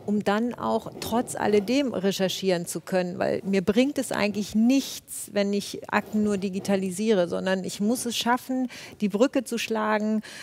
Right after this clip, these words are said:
äh, zu meinen elektronischen Akten, zu den Inhalten, die ich brauche,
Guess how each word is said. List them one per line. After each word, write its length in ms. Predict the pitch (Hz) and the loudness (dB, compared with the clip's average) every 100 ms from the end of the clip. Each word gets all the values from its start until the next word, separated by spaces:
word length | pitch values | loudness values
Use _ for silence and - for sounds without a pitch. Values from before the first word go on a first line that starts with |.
| - | -14
äh, 180 | - 202 190 | 0 2 2
zu 180 | - 214 | -2 0
meinen 320 | 208 202 208 | 2 4 2
elektronischen 760 | 214 214 202 - 277 240 - - | 2 2 0 -2 -2 -2 -4 -4
Akten, 400 | 156 - 170 165 | -6 -6 -8 -6
zu 160 | - | -4
den 260 | 202 214 202 | 2 2 2
Inhalten, 640 | 226 254 196 170 - 170 | 2 4 4 2 -2 -6
die 100 | 175 | -6
ich 140 | 170 | -8
brauche, 580 | - 180 214 254 277 285 | -2 2 2 4 2 2